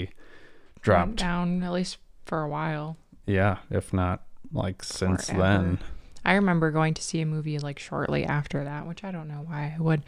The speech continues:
Speaker 1: but I remember getting freaked out 'cause we were in the movie theater. I think it was my mom and I, maybe. And then two people randomly walked in, like, middle of the movie and sat, like, in the front left two seats, like, in the very front. And I was like, "That is sketchy."
Speaker 2: Hmm.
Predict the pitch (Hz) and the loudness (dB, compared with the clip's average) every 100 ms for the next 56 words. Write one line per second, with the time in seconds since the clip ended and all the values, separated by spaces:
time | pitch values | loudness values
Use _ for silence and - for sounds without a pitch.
0 | - - - - 165 165 160 160 160 160 | -8 -16 -16 4 6 6 6 4 4 2
1 | 156 151 - 156 - 147 143 - 151 156 | 2 2 0 -2 0 0 0 -2 -2 0
2 | 151 147 - 170 165 160 156 151 151 147 | 0 0 0 2 4 4 2 2 0 0
3 | 147 147 165 170 - 160 147 143 139 143 | 0 0 -2 -2 -4 -4 -4 -4 -4 -2
4 | 151 160 160 160 165 165 - - - - | 0 0 0 2 2 0 -6 -12 -14 -16
5 | - 175 160 156 151 151 - 196 226 226 | -2 2 2 0 -2 0 0 2 2 4
6 | 185 160 160 156 156 156 147 - 156 151 | 4 4 4 6 6 6 4 6 8 10
7 | 147 - 160 156 156 151 151 151 147 156 | 8 8 8 8 6 2 0 0 0 -2
8 | 156 151 147 156 - 160 151 - 151 143 | -2 0 0 0 0 0 -2 -2 -2 -2
9 | - 156 139 - - - - - - - | -4 -2 -2 -2 -10 -10 0 4 4 2
10 | - - - - - 165 151 - - 135 | 0 -2 0 0 0 -2 -2 -4 -2 -2
11 | 127 147 151 151 139 165 185 - - - | -2 -2 -4 -4 -2 0 0 0 -4 -4
12 | - - 139 - - 120 - 107 98 | -4 -6 -8 -10 -14 -14 -2 0 2